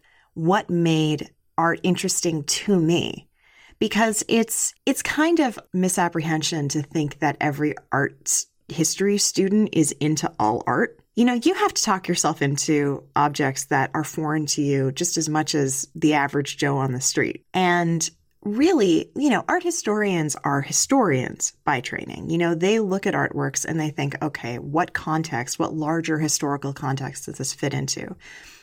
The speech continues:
And if you're not that interested in the larger historical context, you're not gonna be that into the art.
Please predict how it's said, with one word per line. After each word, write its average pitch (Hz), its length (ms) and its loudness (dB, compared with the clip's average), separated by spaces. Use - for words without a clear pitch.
And 254 100 2
if 247 80 0
you're 269 100 0
not 339 300 -2
that 226 260 0
interested 196 800 0
in 190 440 2
the 156 200 -2
larger 151 320 2
historical 139 540 -2
context, 185 540 -2
you're 160 100 -4
not 226 200 -4
gonna 214 140 2
be 170 120 4
that 151 200 0
into 143 240 -2
the 131 140 -2
art. - 280 -6